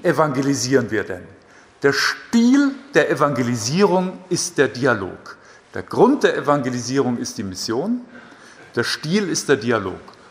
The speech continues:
Und das heißt, immer lernbereit, mit der Fähigkeit, neu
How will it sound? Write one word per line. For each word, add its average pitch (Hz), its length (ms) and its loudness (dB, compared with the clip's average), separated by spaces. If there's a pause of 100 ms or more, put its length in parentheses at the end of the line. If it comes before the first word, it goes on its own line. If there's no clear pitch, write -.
Und 127 140 -6
das 170 200 -2
heißt, 185 420 -4 (640)
immer 214 580 0
lernbereit, 156 1000 0 (2500)
mit 135 180 -2
der 143 100 2
Fähigkeit, 160 960 -2
neu 143 500 2